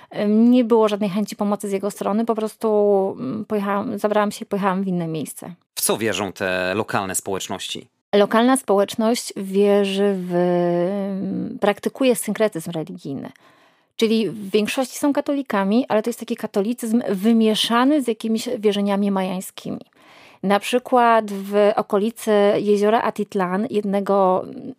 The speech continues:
Speaker 1: z największych, a właściwie największego jeziora w Gwatemali,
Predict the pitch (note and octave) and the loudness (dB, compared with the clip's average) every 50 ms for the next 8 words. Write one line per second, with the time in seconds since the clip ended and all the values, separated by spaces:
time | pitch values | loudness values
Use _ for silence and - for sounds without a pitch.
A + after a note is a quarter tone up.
0 | - _ - - F#3+ F#3 G3 G3 F#3+ F#3+ G3+ G3+ G#3+ G#3+ G#3+ A3+ G3+ G3+ - G#3 | -18 _ -12 -10 -4 0 2 2 4 4 4 4 2 4 2 0 -2 0 -4 -4
1 | G3+ F#3+ G3+ G3+ - - G3+ G#3 G#3 G3+ G3 G3 G3 - - C4 A#3 A3 G#3 G3+ | -4 -2 -4 -4 -6 -2 -2 0 2 2 0 0 -2 -2 -2 0 2 2 2 2
2 | G3+ G3 G3 G3 G3+ G3 - G3 F#3+ - G3 F#3 F#3 F#3 G3 G3 G#3+ B3 | 2 0 -2 -2 -4 -4 -4 -4 -2 -2 -4 -6 -6 -6 -6 -4 -2 -2